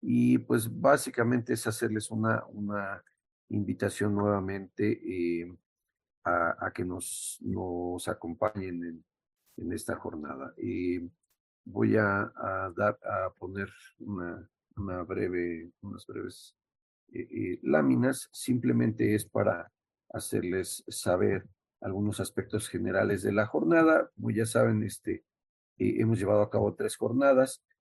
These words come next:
Esta será nuestra cuarta jornada de capacitación y va a ser del veintisiete al veintinueve de septiembre. Va a ser en una modalidad presencial en la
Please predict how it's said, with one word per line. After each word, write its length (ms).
Esta 320
será 300
nuestra 520
cuarta 380
jornada 440
de 120
capacitación 960
y 320
va 120
a 60
ser 200
del 160
veintisiete 520
al 60
veintinueve 440
de 60
septiembre. 600
Va 140
a 20
ser 200
en 80
una 160
modalidad 520
presencial 480
en 120
la 180